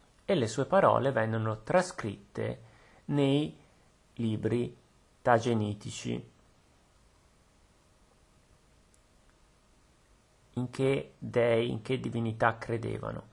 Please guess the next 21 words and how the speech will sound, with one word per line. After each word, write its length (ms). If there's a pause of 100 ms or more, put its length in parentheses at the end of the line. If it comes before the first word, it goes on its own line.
(280)
Gli 80
Etruschi 480
avevano 540
un 240 (120)
pantheon 720 (160)
di 400
divinità 840
antropomorfe. 1300 (920)
Pantheon 380
vuol 140
dire 180
insieme 640
delle 260
divinità, 720 (540)
antropomorfe 760
vuol 180
dire 180
di 80
forma 400
umana, 520
quindi 380